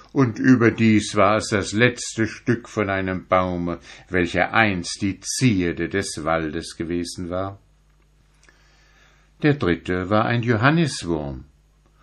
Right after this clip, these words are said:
Woher derselbe gekommen war, begriff die Laterne nicht, aber der Wurm war da und leuchtete auch. Aber das faule Holz und der Heringskopf beschworen,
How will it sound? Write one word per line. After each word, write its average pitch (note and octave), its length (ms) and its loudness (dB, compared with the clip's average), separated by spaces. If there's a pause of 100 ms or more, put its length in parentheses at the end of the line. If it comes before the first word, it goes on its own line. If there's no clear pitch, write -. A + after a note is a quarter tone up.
(160)
Woher F2+ 420 2
derselbe E2+ 720 0
gekommen F2 580 -4
war, E2 220 2
begriff G2+ 400 -2
die F#2+ 140 0
Laterne F#2 580 0
nicht, - 500 0 (520)
aber C#3+ 260 4
der A2 220 6
Wurm G#2+ 320 4
war E2 180 2
da A#2+ 380 4
und G3+ 280 2
leuchtete E2 760 -2
auch. E2 360 -6 (540)
Aber G#2+ 320 4
das E2 300 -2
faule D2 440 0
Holz G2 420 2
und C#2 140 -6
der C2+ 120 -8
Heringskopf E2 1000 0
beschworen, G#2+ 840 2